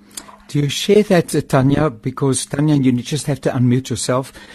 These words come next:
But I think what, what, what, uh, uh, Rothney is saying is that the church is not doing what it's supposed to do at this time. The church is not relevant,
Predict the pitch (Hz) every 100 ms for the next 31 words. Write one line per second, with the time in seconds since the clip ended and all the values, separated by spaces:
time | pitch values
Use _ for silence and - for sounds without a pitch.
0 | - - 131 131 185 151 151 131 127 135
1 | 131 127 - 127 123 - 123 117 135 -
2 | 196 180 - 151 151 156 135 127 - 127
3 | 120 _ - - - - 139 - 202 220
4 | 208 143 151 170 117 131 131 117 113 113
5 | - 113 110 113 - 98 110 104 107 104
6 | - 104 98 92 _ _ - - - 127
7 | - 175 - 165 160 151 110 127 127 120
8 | 117 113 -